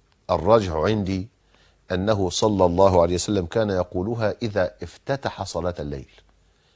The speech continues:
ولا يقولها في كل رك-، في كل تكبيرة إحرام في صلاة الليل، لأن الرسول كان يصلي ركعتين ركعتين، وأحياناً كان يجمع الصلاة كلها في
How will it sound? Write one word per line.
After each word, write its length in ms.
ولا 320
يقولها 440
في 160
كل 440
رك-، 260
في 180
كل 320
تكبيرة 460
إحرام 460
في 160
صلاة 260
الليل، 220
لأن 160
الرسول 260
كان 140
يصلي 300
ركعتين 420
ركعتين، 480
وأحياناً 360
كان 200
يجمع 360
الصلاة 260
كلها 400
في 300